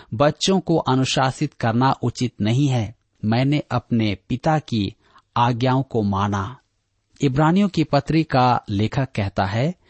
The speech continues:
"हमारे शारीरिक पिता भी हमारी ताड़ना करते थे और हमने उनका आदर किया, तो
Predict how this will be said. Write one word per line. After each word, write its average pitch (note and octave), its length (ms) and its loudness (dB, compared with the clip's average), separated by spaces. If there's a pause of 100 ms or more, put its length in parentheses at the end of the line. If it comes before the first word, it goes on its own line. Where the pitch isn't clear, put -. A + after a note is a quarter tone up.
(200)
"हमारे D#3+ 400 4
शारीरिक D#3 580 0
पिता F3 300 4
भी A#2+ 340 0 (240)
हमारी C#3+ 400 2
ताड़ना A#2+ 500 0
करते G#2+ 500 -2
थे D3 180 0 (280)
और E3+ 280 6 (120)
हमने E3 460 2 (120)
उनका D#3 320 0
आदर A2+ 560 -2
किया, G2+ 400 -4 (440)
तो A3+ 240 0